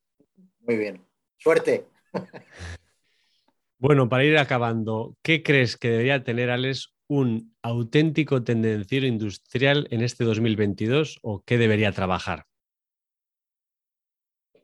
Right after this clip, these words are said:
Speaker 1: Eh, de tendenciero musical a tendenciero industrial,
Speaker 2: <laughs>
Speaker 1: eh, la curiosidad, la, sin duda, la creatividad, que es algo inherente, ¿no?, al mundo artístico.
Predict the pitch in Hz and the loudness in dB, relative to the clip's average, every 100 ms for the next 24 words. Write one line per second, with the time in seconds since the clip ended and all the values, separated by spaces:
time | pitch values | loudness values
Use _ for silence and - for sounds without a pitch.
0 | _ _ _ _ _ _ 165 151 139 135 | _ _ _ _ _ _ 0 4 6 4
1 | 127 120 - _ _ _ _ _ _ 156 | -2 -8 -18 _ _ _ _ _ _ 4
2 | 151 143 - 143 143 165 202 208 208 196 | 4 4 0 0 0 4 6 6 4 2
3 | 202 185 151 151 156 143 180 190 170 - | 4 2 0 -2 -4 -4 -2 -2 -2 -2
4 | 175 190 226 254 - - 185 226 151 143 | 0 2 2 2 2 4 4 4 2 4
5 | 143 135 131 123 117 110 - - _ - | 4 4 2 -2 -4 -6 -12 -20 _ -4
6 | 151 156 160 151 156 165 160 - _ _ | -4 -2 -2 0 0 2 0 -2 _ _
7 | 123 120 120 117 113 - 131 143 104 113 | -12 -8 -8 -8 -12 -10 -2 -2 -2 -6
8 | 113 123 127 117 127 - - _ _ _ | -10 -10 -6 -2 -2 -2 -6 _ _ _
9 | _ _ _ _ - 131 131 135 131 123 | _ _ _ _ -8 -2 2 2 4 2
10 | 143 113 120 151 127 120 107 131 - 139 | 0 -2 -2 -2 -2 -2 -2 -2 -4 -6
11 | 214 | -12